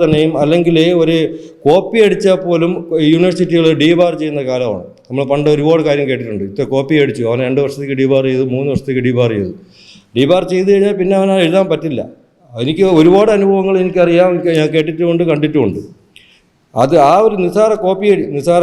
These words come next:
കോപ്പി അടി, ക്ഷമിക്കണം, നിസ്സ-, കോപ്പി അടി നിസ്സാരമല്ല. എന്നാൽ ഞാൻ ഇത്, ഇതിനെ അപേക്ഷിച്ച് പറയാം, നിസ്സാര കോപ്പി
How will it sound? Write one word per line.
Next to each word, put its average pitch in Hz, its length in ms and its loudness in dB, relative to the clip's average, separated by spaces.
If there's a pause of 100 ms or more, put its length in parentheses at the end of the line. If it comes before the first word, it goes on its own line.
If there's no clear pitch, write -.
കോപ്പി 165 240 -2
അടി, 160 200 0
ക്ഷമിക്കണം, 156 380 0
നിസ്സ-, 127 180 -4
കോപ്പി 143 220 0
അടി 147 160 -2
നിസ്സാരമല്ല. 127 440 0 (100)
എന്നാൽ 147 260 -4
ഞാൻ 143 140 0
ഇത്, 156 80 2 (120)
ഇതിനെ 180 240 4
അപേക്ഷിച്ച് 156 360 -2
പറയാം, 123 280 0 (520)
നിസ്സാര 190 280 2 (140)
കോപ്പി 175 260 -2